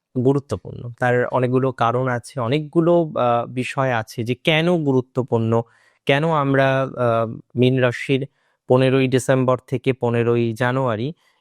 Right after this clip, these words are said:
এই সময়টাকে অনেক বেশি জোর দিচ্ছি। দেখুন, প্রত্যেকটা গ্রহগত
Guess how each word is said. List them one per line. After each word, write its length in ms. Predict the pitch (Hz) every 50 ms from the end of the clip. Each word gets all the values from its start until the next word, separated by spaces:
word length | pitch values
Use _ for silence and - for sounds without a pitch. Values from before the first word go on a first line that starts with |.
| _ -
এই 200 | 135 139 147 151
সময়টাকে 920 | - - - 165 151 147 156 165 170 160 175 160 147 - - 156 156 156 - _ _ _ _ -
অনেক 420 | 135 151 170 202 214 180 175 165
বেশি 400 | 156 160 151 - - - 160 139
জোর 260 | 131 135 127 123 120 113
দিচ্ছি। 420 | 117 120 117 - - - - 127
দেখুন, 320 | 143 165 170 226 220 214 202 - - _ _ _ _ _ _
প্রত্যেকটা 1400 | 214 220 233 226 - _ _ _ _ _ _ - 277 277 262 - _ _ _ _ _ _ _ _ 269 262 262 262 262 262 262 254 - - - _ _ _ _ _ -
গ্রহগত 960 | 127 120 - 160 185 185 180 214 226 214 196 214 208 208 208 _ - 220 220